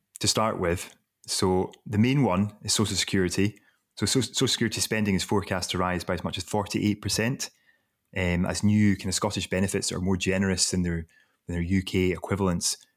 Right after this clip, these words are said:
come into the system. So this has been, the kind of devolution of social security benefits in general has been a kind of major plank of Nicola Sturgeon's government. I think it's something that she sort of sees of as part of her legacy. Um,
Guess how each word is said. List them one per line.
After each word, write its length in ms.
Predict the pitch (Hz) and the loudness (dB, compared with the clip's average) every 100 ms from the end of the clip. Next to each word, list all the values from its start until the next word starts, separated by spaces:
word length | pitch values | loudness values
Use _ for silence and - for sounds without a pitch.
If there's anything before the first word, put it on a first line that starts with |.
| _ | _
come 160 | - 104 | -2 0
into 200 | 95 - | 0 -2
the 80 | |
system. 560 | 87 101 - 85 90 - _ _ _ _ _ _ _ - | -2 -2 -2 -4 -8 -10 _ _ _ _ _ _ _ -12
So 380 | - 101 98 98 - - _ _ _ _ | -2 0 2 -2 -10 -20 _ _ _ _
this 120 | 131 143 | -2 0
has 80 | |
been, 300 | 131 120 101 | 2 4 4
the 100 | 101 | 2
kind 120 | 104 110 | 2 2
of 60 | |
devolution 360 | 139 123 117 110 | 2 0 0 2
of 40 | |
social 140 | 104 98 | 2 0
security 280 | - 92 | 0 -2
benefits 380 | 95 92 87 98 | 0 -2 -2 -6
in 60 | 95 | -2
general 260 | 98 92 | 0 0
has 80 | 85 | -2
been 120 | 85 | -2
a 40 | 87 | -2
kind 160 | 95 | -2
of 60 | 85 | 0
major 240 | 98 95 | 2 2
plank 520 | 90 - 92 98 - - - | -2 -2 -2 -2 -8 -14 -6
of 80 | 98 | -4
Nicola 160 | 101 | -2
Sturgeon's 320 | - 98 95 | -2 -2 -2
government. 360 | 110 110 110 117 - - _ - | 0 2 2 0 -8 -20 _ -6
I 60 | |
think 120 | - 135 | -2 0
it's 80 | - | 0
something 260 | 107 95 | 0 0
that 80 | 87 | 0
she 440 | - 104 92 85 - _ _ - | 2 4 4 0 -6 _ _ -10
sort 160 | - 113 | -4 -2
of 100 | - | 0
sees 260 | - 98 95 | 2 2 2
of 120 | 87 | -2
as 120 | 87 | -4
part 180 | - 98 | -4 -4
of 60 | |
her 100 | - | -4
legacy. 560 | 87 95 110 - 117 117 - - _ _ _ _ - | 0 0 2 2 0 -2 -14 -20 _ _ _ _ -4
Um, 540 | 90 87 85 87 | 0 0 0 -2